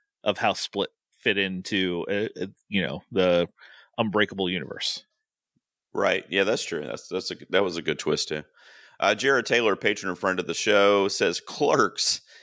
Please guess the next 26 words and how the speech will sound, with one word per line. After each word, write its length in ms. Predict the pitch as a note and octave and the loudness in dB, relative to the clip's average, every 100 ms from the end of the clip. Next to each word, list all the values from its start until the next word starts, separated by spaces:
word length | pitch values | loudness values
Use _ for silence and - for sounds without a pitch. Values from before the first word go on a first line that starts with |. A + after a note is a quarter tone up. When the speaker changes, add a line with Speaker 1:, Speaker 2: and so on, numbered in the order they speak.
| - - | -20 -20
Speaker 2:
<laughs> 400 | - - - - | -8 -6 -6 -4
when 220 | G2+ G#2+ | 2 4
we 100 | G2+ | 2
find 320 | G2+ G#2 G#2+ | 2 2 4
out 240 | A2 G#2+ G#2+ | 4 2 2
who 180 | A2+ A2 | 0 2
had 240 | G2 F#2 | 0 0
sex 360 | - A2 G#2+ G2+ | -2 -2 -2 -8
with 160 | - | -12
Caitlyn 400 | - G#2+ - E2+ | -4 -4 -2 -4
in 80 | F2 | -4
the 80 | - | -2
Quit 240 | - F#2 | -2 -2
Stop 400 | - - - E2+ - | -2 -6 -2 -4 -2
<laughs> 80 | - | 0
bathroom." 520 | B1 - - - - - _ - | 0 -2 -6 -10 -10 -14 _ -8
<laughs> 160 | - - - - - _ _ _ _ - - - _ - - - | -4 -8 -8 -14 -16 _ _ _ _ -20 -20 -20 _ -20 -20 -6
She 120 | - | -4
had 80 | - | 0
sex 260 | - - | 0 -2
with 120 | C3 B2 | -4 -4
a 40 | |
fucking 240 | C#3 - | -6 -6
dead 200 | D3+ - - | -2 -2 0
guy? 200 | E4+ F#4 - G3+ - - - - - - - - - | -4 -4 -8 -18 -16 -18 -20 -6 -4 -2 -6 -12 -4
Uh, 300 | - G2 F2 | 0 2 0